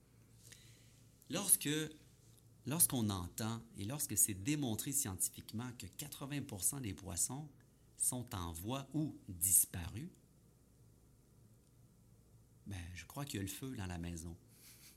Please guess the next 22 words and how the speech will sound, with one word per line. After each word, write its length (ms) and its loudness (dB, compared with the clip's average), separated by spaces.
Lorsque 360 4
cinquante 520 4
pour 160 0
cent 240 6
de 80 2
la 100 6
biodiversité 1080 4
est 300 -8
disparue, 880 2
lorsque 340 6
on 120 2
réalise 520 4
que 100 0
prendre 280 0
une 120 0
tasse 440 -2
de 100 2
café 500 -2
à 60 -4
tous 160 -2
les 120 2
matins, 380 -2